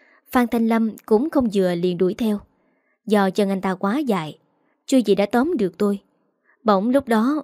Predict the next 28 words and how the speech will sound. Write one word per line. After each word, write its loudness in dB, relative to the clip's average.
một 2
bé 2
trai 0
tầm -4
sáu -2
bảy -4
tuổi -4
từ 4
đâu 0
chạy -4
tới, -2
đâm 2
thẳng -2
vào 2
người -2
tôi. -2
Nguyên 4
hộp 0
cơm 2
phần -2
trong -4
tay 0
bé -2
đổ 2
lên 0
quần -2
áo -6
tôi. 0